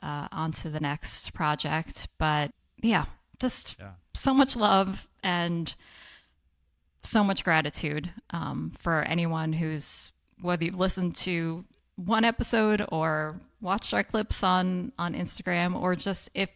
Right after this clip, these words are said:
Speaker 1: you know, if, I think we also need to say this. Um, I think our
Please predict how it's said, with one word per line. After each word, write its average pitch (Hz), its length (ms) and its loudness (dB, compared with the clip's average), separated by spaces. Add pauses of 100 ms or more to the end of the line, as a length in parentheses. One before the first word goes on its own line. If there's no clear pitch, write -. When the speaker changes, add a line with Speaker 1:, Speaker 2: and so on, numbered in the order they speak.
(160)
Speaker 1:
you 190 180 0
know, 165 140 2
if, - 180 -8
I 185 100 2
think 202 380 -4 (340)
we 175 220 2
also 170 280 2
need 165 220 0
to 170 120 -2
say 156 240 -2
this. 190 440 2
Um, 156 460 2 (600)
I 180 120 2
think 185 240 -2
our 160 680 2